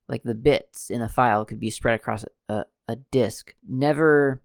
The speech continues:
that never occurred to me. And, and it's funny that it never occurred to me because you do, you did used to hear a lot about defragging hard drives where,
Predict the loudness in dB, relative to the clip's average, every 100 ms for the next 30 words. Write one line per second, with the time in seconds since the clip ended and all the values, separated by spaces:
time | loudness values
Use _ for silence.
0 | -8 0 0 2 2 2 2 2 2 2
1 | -4 -6 -8 -2 0 4 2 2 2 2
2 | 4 2 2 -2 0 -2 -2 -2 0 0
3 | 0 0 0 0 -2 2 2 2 -2 4
4 | 2 4 -2 -2 -6 0 4 6 6 4
5 | 2 0 -2 -4 -4 0 4 4 2 -2
6 | -4 0 2 2 4 4 4 2 0 0
7 | 0 0 -4